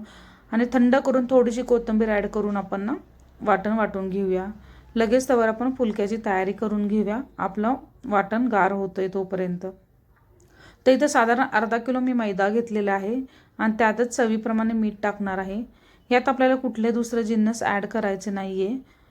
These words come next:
तर आता थोडं थोडं पाणी टाकून ना आपण हा डो मस्त मळून घ्यायचा आहे.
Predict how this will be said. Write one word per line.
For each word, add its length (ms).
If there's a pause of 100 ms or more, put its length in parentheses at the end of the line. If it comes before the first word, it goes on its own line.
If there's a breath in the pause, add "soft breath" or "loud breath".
(600 soft breath)
तर 60
आता 200
थोडं 260
थोडं 180
पाणी 340
टाकून 340
ना 100
आपण 240
हा 140
डो 220
मस्त 360
मळून 380
घ्यायचा 380
आहे. 320